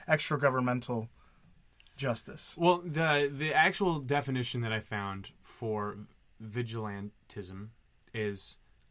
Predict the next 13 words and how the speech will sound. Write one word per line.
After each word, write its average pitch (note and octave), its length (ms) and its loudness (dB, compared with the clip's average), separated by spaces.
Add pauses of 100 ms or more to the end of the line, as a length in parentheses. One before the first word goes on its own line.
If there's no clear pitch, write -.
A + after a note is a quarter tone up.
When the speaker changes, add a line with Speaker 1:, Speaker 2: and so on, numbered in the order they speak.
(120)
Speaker 2:
law A#2+ 240 2
enforcement B2 580 -2
undertaken A#2+ 600 -4
without G#2+ 340 -2
legal A#2 320 -6
authority G2+ 440 -6
by F#2+ 200 -6
a F#2 80 -12
self-appointed G#2 920 -10
group G#2+ 460 -10
of - 160 -20
people. - 420 -20 (220)
Speaker 1:
Mm-hmm. A#2 240 -4